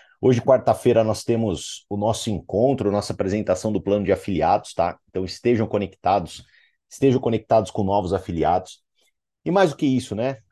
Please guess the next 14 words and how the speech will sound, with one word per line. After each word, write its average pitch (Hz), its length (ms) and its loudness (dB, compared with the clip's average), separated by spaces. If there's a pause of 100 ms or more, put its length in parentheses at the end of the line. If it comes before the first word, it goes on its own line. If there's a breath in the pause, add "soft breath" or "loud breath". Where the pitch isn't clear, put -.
Reta 113 240 -2
final 143 520 0
de 101 100 -6
Black - 280 -2
Friday, 156 480 -2 (140)
né? 131 400 -12 (100)
Ai, 151 300 -4
canina, 156 500 -4
de 143 140 -2
novo 147 380 0
essa 147 160 -2
história. 139 480 0
Pois 123 260 -2
é. - 160 -6